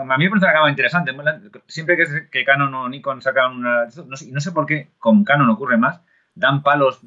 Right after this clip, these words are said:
pero hasta, hasta en todos los lados, porque es que yo veo, digo, yo, ah, es una no sé qué, es con una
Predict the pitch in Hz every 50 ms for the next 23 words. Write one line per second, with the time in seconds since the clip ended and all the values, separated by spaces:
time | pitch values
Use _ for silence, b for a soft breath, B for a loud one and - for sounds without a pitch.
0 | 104 110 113 110 107 101 98 80 85 - - _ 104 101 101 98 80 67 92 -
1 | - 104 101 98 - 139 143 123 110 117 143 151 143 143 - - 104 101 104 -
2 | - - 123 113 113 127 117 127 127 127 120 104 92 92 - 87 - - - _
3 | 143 147 151 147 139 143 143 143 139 139 139 135 - 131 123 120 - 170 175 160
4 | 170 - 147 143 143 139 135 135